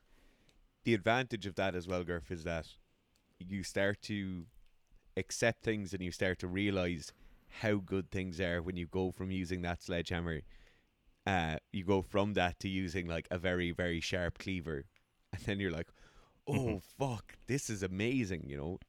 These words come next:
Speaker 1: And you, like,
Speaker 2: Yeah.
Speaker 1: you leave yourself that room for growth. And, like,
Speaker 2: Yeah.
Speaker 1: learning how to deal with the sledgehammer approach gives you a lot of
Speaker 2: Mm-hmm.
Speaker 1: very, very good, like, tools. That, like, your,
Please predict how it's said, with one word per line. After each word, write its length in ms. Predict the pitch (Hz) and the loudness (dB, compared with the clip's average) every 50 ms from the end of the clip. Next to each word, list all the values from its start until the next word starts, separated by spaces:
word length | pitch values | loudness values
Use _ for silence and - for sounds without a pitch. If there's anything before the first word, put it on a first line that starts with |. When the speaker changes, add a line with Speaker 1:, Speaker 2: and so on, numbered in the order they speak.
| _ - | _ -4
Speaker 1:
And 120 | 98 98 | -2 0
you, 200 | 101 104 101 95 - | 0 0 0 0 0
like, 180 | 92 98 95 - | -2 -2 0 0
Speaker 2:
Yeah. 140 | - 107 104 | -2 -2 -2
Speaker 1:
you 80 | 95 92 | 0 0
leave 280 | 104 110 110 104 92 | 0 0 0 0 0
yourself 380 | 101 95 92 - 98 101 92 - | 0 0 0 0 0 -2 0 0
that 180 | 95 92 73 | -2 -2 0
room 240 | 90 98 101 101 92 | 0 0 0 0 -2
for 140 | 87 - 90 | -4 -4 -4
growth. 400 | 82 90 95 107 127 131 - - _ _ _ _ _ - - - _ _ _ _ - | 0 2 2 2 2 0 -4 -10 _ _ _ _ _ -20 -20 -20 _ _ _ _ -4
And, 100 | - 98 | 0 4
like, 160 | 98 95 90 | 4 4 4
Speaker 2:
Yeah. 120 | 85 78 76 - _ | 2 -2 -6 -6 _
Speaker 1:
learning 600 | - 101 104 104 110 117 123 120 120 117 107 104 98 | -2 2 4 6 6 6 4 4 2 0 0 0 0
how 220 | 104 101 104 107 | 0 2 2 2
to 240 | - - - 101 95 | 0 -2 -4 -4 -4
deal 360 | 85 - 101 104 110 107 98 | -2 -2 0 2 2 2 2
with 380 | 95 98 92 - - - - - _ _ | 2 0 0 0 -4 -12 -20 -20 _ _
the 80 | - 90 | -6 -4
sledgehammer 680 | - - - 107 101 98 - - 104 98 95 92 87 87 | -4 -2 0 0 2 2 0 0 -2 -4 -2 0 -2 -2
approach 540 | 85 - 95 95 92 92 85 - - - - _ - - - _ _ _ _ - | -2 0 0 0 2 0 0 -4 -8 -14 -14 _ -20 -20 -20 _ _ _ _ -2
gives 220 | 123 135 139 135 | 0 0 2 2
you 120 | 135 110 | 2 4
a 20 | 95 | 4
lot 180 | 92 92 95 | 4 4 4
of 60 | 95 90 | 2 2
Speaker 2:
Mm-hmm. 40 | 92 92 | 2 2
Speaker 1:
very, 200 | 92 95 92 92 | 2 2 0 0
very 280 | 78 90 90 90 90 85 | 0 0 0 0 0 -2
good, 180 | 87 92 80 | -4 -4 -4
like, 240 | 87 85 82 78 - | -4 -6 -6 -6 -8
tools. 400 | - - 113 110 101 92 87 82 | -6 -4 -2 0 0 -2 -4 -4
That, 140 | 80 87 78 - - _ _ _ | -4 -6 -6 -8 -14 _ _ _
like, 160 | - 90 82 - | -6 -6 -4 -6
your, 240 | - - 82 90 - | -6 -4 -4 -4 -2